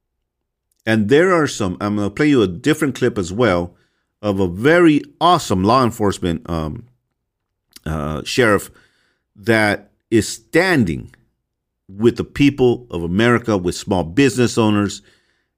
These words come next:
and he sees the, the, the, the tyranny of this whole left-wing movement. That's what it is. And, um, and he's standing with the people,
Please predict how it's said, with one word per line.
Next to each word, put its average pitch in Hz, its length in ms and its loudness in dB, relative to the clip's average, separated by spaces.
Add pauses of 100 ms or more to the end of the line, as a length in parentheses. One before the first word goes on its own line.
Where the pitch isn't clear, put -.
(100)
and 92 440 -2 (120)
he 165 300 -2
sees 131 380 0
the, 85 280 -2 (760)
the, 98 340 -2
the, 90 360 -4
the - 80 -14
tyranny 151 680 0 (460)
of 87 260 -6 (260)
this 95 220 -4
whole 143 600 4
left-wing 107 840 0 (140)
movement. 135 760 2 (560)
That's 101 200 -2
what 147 140 2
it 139 80 2
is. 120 400 2 (1700)
And, 101 320 0
um, 95 360 0 (380)
and 101 100 -2
he's 110 100 -2
standing 143 280 0
with 127 80 0
the 104 60 -2
people, 156 440 -2